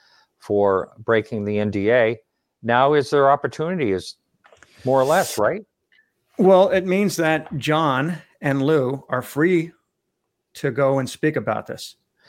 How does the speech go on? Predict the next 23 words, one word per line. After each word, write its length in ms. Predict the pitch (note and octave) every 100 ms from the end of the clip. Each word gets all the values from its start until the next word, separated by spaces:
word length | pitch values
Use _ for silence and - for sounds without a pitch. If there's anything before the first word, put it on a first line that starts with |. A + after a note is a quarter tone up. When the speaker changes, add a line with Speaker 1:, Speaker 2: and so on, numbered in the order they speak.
| _ _ -
Speaker 1:
But 220 | B2+ B2
who 200 | B2 E3
do 80 | D#3+
they 180 | D#3+
Speaker 2:
To 0 |
the, 80 | F#3+
Speaker 1:
speak 300 | E3 E3+ E3+
to? 200 | - F3
Speaker 2:
to, 280 | F3 F#3+ - _ _ _ _ _ -
exactly. 720 | C#3 G#2+ C#3+ C#3+ D3+ C#3 A2 - _ -
Speaker 1:
Yeah. 140 | A2+
Speaker 2:
Not 220 | A2+ G#3 G#3+
to 140 | D#3
us. 420 | D3 C#3 - - _ _ _ -
Speaker 1:
Not 180 | A#2+ C3
to 80 | C#3+
Speaker 2:
Not 220 | B2 F3+
Speaker 1:
us. 80 | -
Speaker 2:
directly 400 | D#3+ F#3 G#3 G#3
to 100 | E3+
congressmen, 760 | - F3 F#3+ D#3 - A#2 B2 D3+ _ _ _ _ -
congresswomen, 720 | - B2+ A#2+ A2 B2 A2 E3 - _ - _ -
but 400 | A#2 C#3+ C#3+